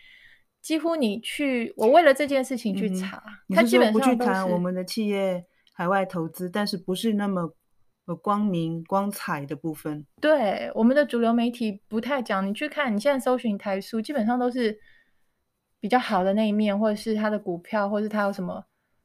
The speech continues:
Speaker 1: 多棒的展望这样子。可是事实上，在美国有一群人，他们现在是非常的愤怒的在抗议说，台塑它要到美国的路易斯安那去盖一个乙烯厂。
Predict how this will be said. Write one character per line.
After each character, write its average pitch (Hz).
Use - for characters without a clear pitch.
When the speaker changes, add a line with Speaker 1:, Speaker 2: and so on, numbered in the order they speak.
Speaker 1:
多 220
棒 220
的 185
展 190
望 190
这 196
样 196
子。 220
可 220
是 285
事 320
实 294
上， 277
在 277
美 208
国 190
有 190
一 240
群 185
人， 196
他 226
们 240
现 254
在 233
是 233
非 226
常 196
的 185
愤 190
怒 202
的 185
在 196
抗 202
议 202
说， 208
台 208
塑 247
它 240
要 226
到 214
美 196
国 196
的 202
路 220
易 226
斯 220
安 208
那 196
去 208
盖 208
一 190
个 190
乙 180
烯 220
厂。 -